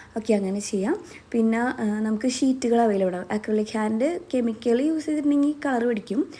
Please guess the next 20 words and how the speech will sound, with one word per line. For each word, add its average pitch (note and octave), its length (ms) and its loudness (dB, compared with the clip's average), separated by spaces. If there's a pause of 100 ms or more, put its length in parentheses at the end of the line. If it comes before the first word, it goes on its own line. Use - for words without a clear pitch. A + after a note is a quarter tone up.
(280)
അല്ലാതെ G#3+ 520 0 (440)
പ്രാക്ടീസ് G#3+ 380 -4
കോൺസ് A3 300 -2
യൂസ് C#4+ 160 0
ചെയ്യുകയാണെങ്കിൽ C#4 320 0
കളർ A3+ 160 2
പിടിക്കാതെ A3 300 2
നമുക്ക് A3 260 0
വീണ്ടും G#3+ 300 2
വീണ്ടും G#3+ 180 2
യൂസ് F#3+ 280 0
ചെയ്യാൻ F#3+ 160 -6
പറ്റും. F3+ 240 -6
അതേപോലെ G#3+ 400 0 (440)
ലാമിനേറ്റ് G#3 520 2
ചെയ്ത A3+ 180 4
ഷീറ്റുകൾ A#3+ 480 0
കിട്ടും. F3+ 260 -2
ഹാൻഡിൻ്റെ G3 640 -2 (480)
കളറുള്ളത്, G3+ 600 2